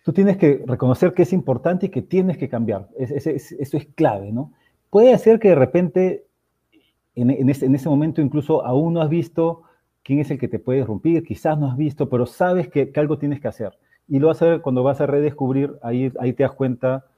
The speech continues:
dónde, cómo cambió ese cliente, ¿no? Y hay un punto justo, me, me quedé pensando, por eso, eh, eh, eh, ahí me, me, me fui un segundito, porque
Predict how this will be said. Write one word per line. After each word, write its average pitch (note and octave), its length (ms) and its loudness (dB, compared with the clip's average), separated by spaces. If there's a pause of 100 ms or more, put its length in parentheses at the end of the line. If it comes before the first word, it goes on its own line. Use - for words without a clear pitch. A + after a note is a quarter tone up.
(180)
dónde, A#2+ 720 0
cómo B2 220 -2
cambió A2+ 200 -2
ese - 180 -6
cliente, B2 420 0
¿no? C3 160 -4 (260)
Y C#3 100 4
hay E3+ 80 4
un F3+ 100 2
punto F#3 240 2
justo, F3+ 200 -2
me, D#3 140 0
me B2+ 120 2
quedé D#3 120 0
pensando, D#3 460 0
por C#3 100 2
eso, C#3+ 320 2
eh, A2 260 0
eh, G#2 460 -4
eh, A2+ 420 -12
ahí B2 100 -6
me, A#2+ 140 -2 (360)
me, A#2+ 340 2
me G#2 140 -6
fui - 100 0
un D3 60 4
segundito, C#3 500 6
porque A#2 440 2